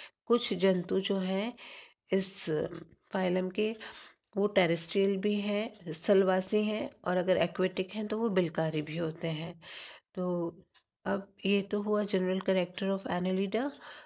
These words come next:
अब इस annelida का आगे हम वर्गीकरण कर रहे हैं। संघ annelida को प्रमुख रूप से तीन वर्गों में विभाजित किया गया है, और इनमें जो वर्गीकरण का आधार है वो है इनमें पाए जाने वाले गमनांग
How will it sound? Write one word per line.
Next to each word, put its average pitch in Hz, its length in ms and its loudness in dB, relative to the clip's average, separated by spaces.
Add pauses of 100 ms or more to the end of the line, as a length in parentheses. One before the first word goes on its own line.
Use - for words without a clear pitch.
(240)
अब 240 340 -2 (180)
इस 220 200 -4
annelida 196 600 2
का 202 140 0
आगे 190 240 -2
हम 190 220 0
वर्गीकरण 180 600 0
कर 180 200 0
रहे 175 240 0
हैं। 240 240 -2 (400)
संघ 202 280 0
annelida 190 640 2
को 226 140 0
प्रमुख 196 380 0
रूप 190 180 2
से - 140 -2
तीन 226 380 0
वर्गों 180 320 4
में 185 160 2
विभाजित 170 600 -2
किया 165 240 -2
गया 160 240 -2
है, 214 280 -2 (680)
और 214 140 0
इनमें 233 440 0
जो 254 180 0
वर्गीकरण 214 560 0
का 214 160 -2
आधार 185 480 -2
है 190 100 4
वो 190 240 0
है 220 180 0
इनमें 190 320 0
पाए 165 280 -2
जाने 170 320 0
वाले 185 400 0 (520)
गमनांग 160 680 0